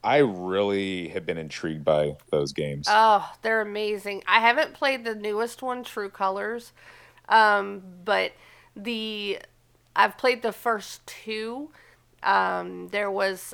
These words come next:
Speaker 2: another, like, short one, and then there's a free one on the P C, and I think on the, on the consoles that you can download, uh, with the little boy, Captain something, I can't remember. But,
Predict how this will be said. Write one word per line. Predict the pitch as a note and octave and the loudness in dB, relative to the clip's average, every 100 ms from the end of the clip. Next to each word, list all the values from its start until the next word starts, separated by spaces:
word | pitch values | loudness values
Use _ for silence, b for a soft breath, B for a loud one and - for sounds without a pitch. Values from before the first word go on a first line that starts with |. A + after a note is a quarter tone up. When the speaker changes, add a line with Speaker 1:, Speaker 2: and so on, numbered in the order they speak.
| - | -8
Speaker 2:
another, | F#3 F3 F3+ F3+ F#3 F#3 F#3 F3+ F#3 F#3+ G3 A3+ A#3 A#3 A#3 | -8 -8 -12 -12 -14 -14 -14 -14 -14 -12 -4 -4 -2 -4 -2
like, | G#3+ - | -6 -8
short | - - - B3 B3 A#3 B3 | -12 -14 -10 -4 -2 -4 -6
one, | B3 A#3+ A#3+ A#3 A#3 | -6 -2 0 0 -2
and | A3 | -4
then | A3+ C4 | -6 -6
there's | C#4+ | -2
a | D#4+ | -4
free | D#4+ A#3 A3+ | -2 -4 -4
one | A#3+ A#3+ | -4 -2
on | A#3+ | -2
the | A#3 | -2
P | A#3+ A#3+ A#3 | -8 -14 -16
C, | - A#3+ A3+ A3+ A3+ | -12 -10 -8 -6 -4
and | |
I | G#3 | -4
think | G#3 G3+ | -6 -6
on | G#3 G#3 | -4 -4
the, | G3 - | -6 -6
on | G#3 G3+ | -6 -4
the | G3 | -6
consoles | G3 G3 G3 G3 F#3+ G3 | -4 -4 -4 -6 -8 -8
that | G3+ F#3+ - | -10 -12 -14
you | F#3+ | -12
can | G3 F#3 | -10 -8
download, | F#3+ F#3 F#3 G3 F#3+ F#3 - | -2 -2 -2 -4 -6 -8 -12
uh, | F3 - F#3+ | -14 -14 -16
with | F#3+ | -14
the | F#3 | -10
little | F#3 F3+ | -10 -10
boy, | F3+ F3+ F#3+ G3 F#3+ B B B B _ | -10 -6 -4 -4 -8 B B B B _
Captain | G#3+ G3 - G#3 G3+ G#3 G3+ G3 G3 F#3+ F#3 | 4 4 4 -6 -6 -6 -10 -8 -8 -10 -14
something, | - - - - - F#3+ F#3+ G3 G3 F#3 | -20 -20 -20 -20 -10 -10 -8 -6 -6 -6
I | |
can't | F3+ F#3 | -8 -10
remember. | E3+ E3 E3+ | -10 -10 -2
But, | A3 G#3 | 2 2